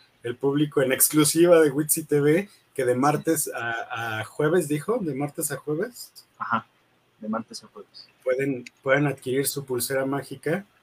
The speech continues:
Speaker 1: Ay, mira el Javis, el selfie. <laughs> Este, pueden adquirir su pulsera mágica a un superprecio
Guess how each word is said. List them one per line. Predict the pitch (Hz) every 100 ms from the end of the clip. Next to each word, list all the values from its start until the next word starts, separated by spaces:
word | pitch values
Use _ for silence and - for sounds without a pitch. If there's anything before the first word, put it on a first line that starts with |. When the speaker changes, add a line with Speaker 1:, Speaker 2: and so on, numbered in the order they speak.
| _ -
Speaker 1:
Ay, | 98 98 110 131 160
mira | 143 143
el | 147 135
Javis, | 135 143 143 - - - _
el | 120 113 110
selfie. | 135 139 135 123 120 _ _ -
<laughs> | 147 180 156 131 _ 190 - - -
Este, | 123 120 - - 120 117 113
pueden | 139 147
adquirir | 147 147 139 143
su | 147 147
pulsera | 139 131 147
mágica | 151 147 180 - 127
a |
un | 131
superprecio | 151 147 151 147 165 156 151 185